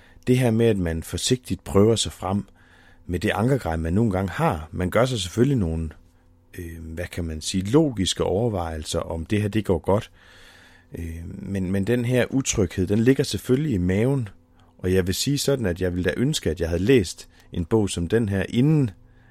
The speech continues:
at jeg var ude allerførste gang. Det havde måske givet mig lidt mere tryghed, både i forhold til valg af ankerplads og valg af ankergrej, men også sådan i forhold til,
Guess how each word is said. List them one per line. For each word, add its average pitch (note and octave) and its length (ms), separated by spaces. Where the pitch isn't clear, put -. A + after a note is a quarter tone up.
at E2+ 180
jeg F2+ 120
var F2 60
ude G2 300
allerførste F2+ 480
gang. F2+ 260
Det C3 60
havde C3+ 80
måske A2+ 200
givet C3 220
mig A2 120
lidt F2 120
mere G#2+ 180
tryghed, - 540
både A2+ 340
i E2+ 180
forhold E2+ 240
til D2 200
valg G2 340
af G2 220
ankerplads F#2+ 760
og F#2 220
valg F2+ 220
af F#2+ 140
ankergrej, G#2 640
men F#2 220
også C#3+ 200
sådan A#2+ 300
i F2 80
forhold B2 360
til, B2 280